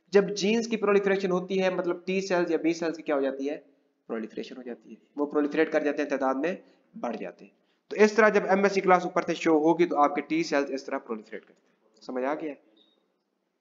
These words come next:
नहीं समझ आया? ये डॉक्टर मुस्तफा इसका मोबाइल ले लें, डॉक्टर जुबैर का। ऊपर से एमएससी class show हुई, जब एमएससी क्लास शो हुई तो टीसी, टीसी थ्री,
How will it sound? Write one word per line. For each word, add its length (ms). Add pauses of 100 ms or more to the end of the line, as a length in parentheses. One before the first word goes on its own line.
(420)
नहीं 120
समझ 220
आया? 140 (1500)
ये 260
डॉक्टर 220
मुस्तफा 280
इसका 180
मोबाइल 300
ले 100
लें, 140 (140)
डॉक्टर 180
जुबैर 220
का। 160 (1800)
ऊपर 260
से 180
एमएससी 300
class 220
show 180
हुई, 220 (800)
जब 220
एमएससी 260
क्लास 260
शो 200
हुई 260
तो 180 (640)
टीसी, 320 (240)
टीसी 260
थ्री, 220